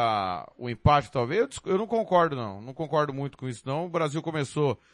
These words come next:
o segundo tempo abafando. A... o gol anulado não conta porque tava impedido, então nem entra pra estatística. E o Martinez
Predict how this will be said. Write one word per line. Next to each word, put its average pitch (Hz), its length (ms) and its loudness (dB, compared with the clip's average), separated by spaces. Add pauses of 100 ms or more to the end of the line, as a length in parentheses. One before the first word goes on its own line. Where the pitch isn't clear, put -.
(120)
o - 40 -20
segundo 160 200 -6
tempo 151 480 -4
abafando. 180 840 6
A... 127 600 2
o 143 160 -4
gol 170 220 8
anulado 170 460 6
não 170 120 4
conta 175 400 4
porque 143 580 -2 (500)
tava 151 200 2
impedido, 170 540 -2
então 180 220 0
nem 175 260 2
entra 170 180 0
pra 165 140 2
estatística. 156 760 -2 (480)
E 156 120 8
o 190 40 10
Martinez 233 1000 4